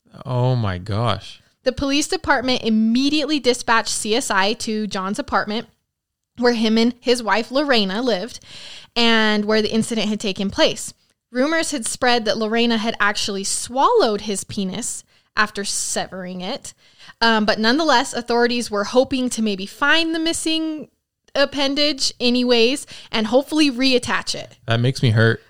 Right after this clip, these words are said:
Speaker 2: I
Speaker 1: That literally makes me hurt.
Speaker 2: So upon arrival in the early hours of June twenty-third, C S I noticed a blood trail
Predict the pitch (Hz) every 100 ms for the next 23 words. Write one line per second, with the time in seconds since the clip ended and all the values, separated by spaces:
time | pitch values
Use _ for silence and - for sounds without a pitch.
0 | - 185 185 - 120 127 123 117 123 139
1 | 139 127 120 117 - 107 107 101 - -
2 | _ _ - - - - 311 285 285 302
3 | 294 349 339 262 247 233 190 180 - 220
4 | 220 - 233 285 302 240 226 214 202 208
5 | 208 - 214 226 - 254 262 269 226 185
6 | 180 - - _ - - 240 277 285 262
7 | 269 208 208 226 - 202 196 196 196 214
8 | - 254 254 254